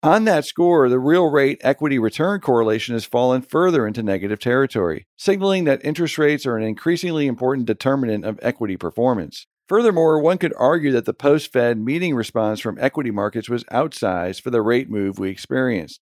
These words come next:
One potential explanation for this dynamic is that the equity market is beginning to question the higher for longer backdrop in the context of a macro environment that looks more late cycle than mid cycle.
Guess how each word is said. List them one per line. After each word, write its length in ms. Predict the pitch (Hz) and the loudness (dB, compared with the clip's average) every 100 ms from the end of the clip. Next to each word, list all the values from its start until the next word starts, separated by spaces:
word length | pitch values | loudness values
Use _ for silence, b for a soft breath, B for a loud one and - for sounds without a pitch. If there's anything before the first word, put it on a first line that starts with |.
| _ - | _ -6
One 180 | 196 | -4
potential 560 | 208 180 185 190 165 131 | -4 -2 0 0 0 0
explanation 640 | 143 - 123 113 175 196 127 | 0 -2 -2 0 0 -2 -6
for 80 | 120 | -2
this 160 | 113 | -2
dynamic 680 | - 107 107 151 151 104 - | -2 -2 0 -2 0 -2 -4
is 140 | 117 | -6
that 100 | 127 | -4
the 140 | 123 135 | -2 -4
equity 300 | 165 180 151 | 0 0 0
market 280 | 123 127 | -2 -2
is 120 | 123 113 | -6 -4
beginning 360 | 123 120 127 | -2 0 0
to 80 | 113 | -2
question 460 | - 151 180 - 113 | -2 0 0 -2 -2
the 100 | 101 | 0
higher 260 | 107 110 | 2 0
for 160 | 120 120 | 0 -2
longer 320 | 101 101 104 | 0 0 -2
backdrop 680 | 95 113 165 - 104 92 - | 0 0 0 0 0 0 -2
in 80 | 160 | -4
the 80 | 147 | -2
context 640 | - 190 214 175 135 - | -2 0 0 2 0 0
of 60 | 131 | -8
a 80 | |
macro 440 | 110 110 143 - 117 | -2 -2 -2 -2 -2
environment 440 | 107 107 104 107 | 0 0 0 -2
that 120 | 113 | -4
looks 220 | 107 117 - | -2 -4 -2
more 220 | 117 107 | 0 0
late 280 | 101 151 - | -2 -4 -2
cycle 460 | 110 95 98 92 | -2 -2 -2 -4
than 200 | - 98 | -4 -4
mid 200 | 98 110 | -2 -4
cycle. 480 | - 80 80 57 - | -4 -6 -4 -10 -12